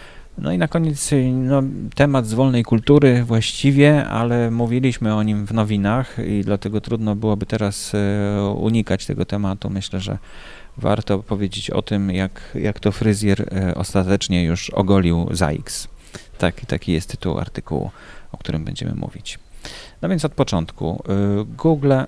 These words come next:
o projektowaniu stron i ich elementów. To jest, y, coś, co mi podrzucił mój syn.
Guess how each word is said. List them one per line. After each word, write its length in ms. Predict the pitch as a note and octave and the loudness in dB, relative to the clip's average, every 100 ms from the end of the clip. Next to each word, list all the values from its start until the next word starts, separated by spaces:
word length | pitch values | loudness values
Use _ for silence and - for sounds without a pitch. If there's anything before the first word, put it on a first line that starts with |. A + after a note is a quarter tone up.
| - | -2
o 160 | G#2+ G#2 | -2 -2
projektowaniu 800 | - F#2 F2 - E2+ F#2 E2+ E2+ | 0 0 0 -2 -2 0 0 -4
stron 380 | - A#2 A#2 | -4 -2 -2
i 240 | - F#2 F#2 | 0 -2 0
ich 140 | F#2+ | -4
elementów. 800 | - F#2+ F#2 E2+ D#2 - - - - - - - - - - - | -2 0 2 0 -2 -6 -16 -18 -20 -20 -20 -20 -20 -18 -12 0
To 320 | B2+ B2 B2+ | 2 4 4
jest, 600 | A#2+ A2+ - - - - | 4 0 -2 -6 -8 -2
y, 220 | G#2+ G#2 - | 2 2 0
coś, 300 | B2+ B2 - | -2 -2 -2
co 140 | A2+ | 0
mi 140 | G2 | 0
podrzucił 480 | - F#2 F#2+ A2 G2+ | 0 0 0 -2 -2
mój 160 | F#2 F2+ | 0 -2
syn. 380 | - E2+ E2+ | -2 -2 -2